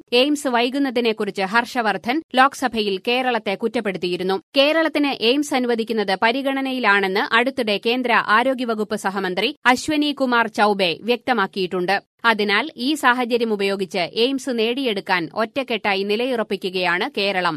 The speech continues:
ചെയ്യേണ്ടത്. കുടിവെള്ളവും റോഡുമുള്ള ഇരുന്നൂറ് ഏക്കർ സ്ഥലം നൽകിയാൽ എയിംസ് അനുവദിക്കാമെന്നായിരുന്നു കേന്ദ്രത്തിന്റെ വാഗ്ദാനം.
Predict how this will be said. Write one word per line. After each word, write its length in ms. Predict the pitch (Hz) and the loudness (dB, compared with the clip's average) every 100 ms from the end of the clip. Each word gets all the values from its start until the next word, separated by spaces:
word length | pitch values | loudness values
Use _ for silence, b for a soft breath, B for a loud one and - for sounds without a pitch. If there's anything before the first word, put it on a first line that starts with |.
| - | -4
ചെയ്യേണ്ടത്. 600 | 220 190 180 175 175 190 - _ - | -2 -2 -2 -2 0 0 -2 _ -2
കുടിവെള്ളവും 640 | 311 349 359 359 320 302 | 2 4 4 2 0 2
റോഡുമുള്ള 500 | 254 247 269 269 240 220 - | 4 4 4 2 2 0 0
ഇരുന്നൂറ് 400 | 240 277 302 269 | -2 0 0 0
ഏക്കർ 260 | 240 240 | 0 -4
സ്ഥലം 340 | 220 - 233 262 | -6 -4 -2 -2
നൽകിയാൽ 520 | 233 214 202 190 170 - | -2 -4 -2 0 -2 -4
എയിംസ് 320 | 208 247 269 254 | -4 -2 -2 -4
അനുവദിക്കാമെന്നായിരുന്നു 1000 | 233 247 262 240 240 220 196 190 190 180 | -2 -2 -2 -2 -2 0 0 0 -2 -4
കേന്ദ്രത്തിന്റെ 600 | 220 226 233 214 196 175 | -2 -2 -2 -4 -4 0
വാഗ്ദാനം. 540 | 175 185 185 180 170 | 0 0 -2 -2 -2